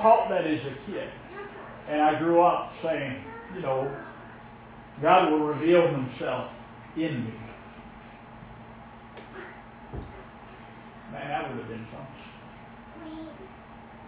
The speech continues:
'Cause then I would have set my heart toward the appearing of the Lord.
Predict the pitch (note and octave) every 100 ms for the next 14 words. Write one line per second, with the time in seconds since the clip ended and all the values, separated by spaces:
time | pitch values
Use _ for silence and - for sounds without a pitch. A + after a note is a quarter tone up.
0 | - A#2+ C#3+ C#3+ C#3 C3+ A#2+ - D#3+ -
1 | - C#3+ - D#3 D#3 - D#3 D3+ C#3+ C3+
2 | C3 B2+ - G#3 F3+ C#3 C3 A#2+ B2+ C#3+
3 | G3 -